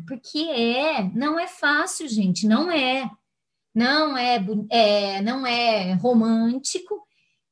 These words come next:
mas que maternidade real é essa? Então, é o que a gente sempre fala, "Ah, não, então tá,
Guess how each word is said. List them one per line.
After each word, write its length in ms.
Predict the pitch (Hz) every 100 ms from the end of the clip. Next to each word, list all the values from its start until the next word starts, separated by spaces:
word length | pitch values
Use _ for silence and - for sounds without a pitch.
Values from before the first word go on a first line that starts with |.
| 294
mas 220 | 339 - - - _
que 120 | - 440
maternidade 760 | 508 480 508 466 494 440 403
real 240 | 392 339
é 140 | 320 302 302
essa? 240 | 320 -
Então, 560 | 262 277 302 320 311 - _
é 100 | 269
o 60 | 285
que 80 | 302
a 40 |
gente 220 | 302 302
sempre 300 | - 302 311
fala, 580 | - 294 294 302 269 277
"Ah, 60 | 311
não, 200 | 285 269
então 300 | 247 302 311
tá, 340 | 254 214 165